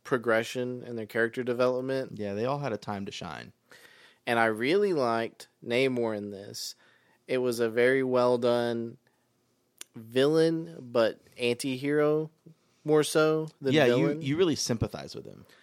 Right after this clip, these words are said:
Speaker 1: Yeah, he's got his reasons. He's not doing it just to be a dick or be for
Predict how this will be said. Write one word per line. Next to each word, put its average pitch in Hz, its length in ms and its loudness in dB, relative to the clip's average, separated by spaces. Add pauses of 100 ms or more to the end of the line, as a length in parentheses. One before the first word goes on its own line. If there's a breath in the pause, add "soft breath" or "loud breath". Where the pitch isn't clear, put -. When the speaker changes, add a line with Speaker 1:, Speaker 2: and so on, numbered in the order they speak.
(220 soft breath)
Speaker 1:
Yeah, 143 200 2
he's 165 260 -2
got 170 220 4
his 151 160 2
reasons. 147 400 -2
He's 151 160 -2
not 170 180 0
doing 135 240 2
it 107 220 -4
just 131 240 -8
to 135 80 -8
be 127 180 -2
a 120 40 -2
dick 120 560 0 (360 loud breath)
or 113 520 4 (440)
be 127 140 -4
for 120 420 -4